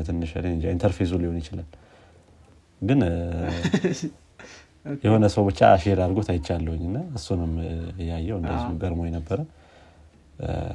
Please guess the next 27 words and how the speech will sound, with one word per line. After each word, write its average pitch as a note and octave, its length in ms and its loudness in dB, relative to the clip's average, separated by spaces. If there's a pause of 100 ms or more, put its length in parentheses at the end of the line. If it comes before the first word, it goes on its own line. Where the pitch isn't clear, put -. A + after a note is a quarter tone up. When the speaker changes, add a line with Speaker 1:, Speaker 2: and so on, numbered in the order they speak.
(880)
Speaker 1:
እንዳልከውም A2 460 8
ለመራቅ G#2+ 400 10
ነው G2 100 4
የሚመስለኝ። E2+ 540 0
እንትን E2 320 -2
ምንድን E2 320 -4
ነው E2 100 -4
ይሄ D#2+ 180 -2
ከ-፣ E2+ 300 -6
ከሰሞኑን E2+ 600 0
ከነበራቸው E2 580 -4 (100)
ኢሜጅ F2 360 0
አንጻር E2+ 320 -4 (580)
አሁን F#2 220 0
ላይ F2 140 2
አዲስ E2+ 300 2
ፕሮዳክት F#2 380 0
ይዘው F2 180 0
ወጥተው F#2 240 0
by F#2 160 4
Facebook F2+ 400 -2
ቢሉ G2 220 -2
ምን F#2 140 2
ያህል F2 200 0
ሰው - 120 -8
ይጠቀማል E2 460 -4
የሚለውን D#2+ 420 -4